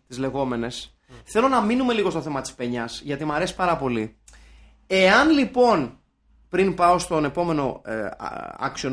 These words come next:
Speaker 1: movie, action, τον οποίο θέλω να πιάσω, γιατί έχει απόλυτη σχέση με την, με το ρόλο μου ως, ε, βίντεο κασετό ενοικιαστή.
Speaker 2: Μμ.
Speaker 1: Ε, θέλω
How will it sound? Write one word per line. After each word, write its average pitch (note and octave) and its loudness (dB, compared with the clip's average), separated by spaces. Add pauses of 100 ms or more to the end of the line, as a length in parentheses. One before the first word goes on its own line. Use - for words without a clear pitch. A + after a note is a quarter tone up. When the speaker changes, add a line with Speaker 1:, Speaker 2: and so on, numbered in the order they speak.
Speaker 1:
movie, B2+ 0
action, - -10
τον A2+ -8
οποίο A#2 -8
θέλω B2+ -8
να A2+ -4
πιάσω, A#2 -10
γιατί A#2+ -10
έχει C3+ -8
απόλυτη C3+ -8
σχέση B2+ -6
με A#2 -6
την, A#2 -8
με A#2+ -6
το B2 -6
ρόλο B2 -2
μου A2+ -6
ως, - -8 (480)
ε, - -12 (140)
βίντεο A#2+ -4
κασετό B2 -6
ενοικιαστή. A#2 -6 (100)
Speaker 2:
Μμ. C3+ -18 (580)
Speaker 1:
Ε, C3 -2 (1300)
θέλω B3+ 0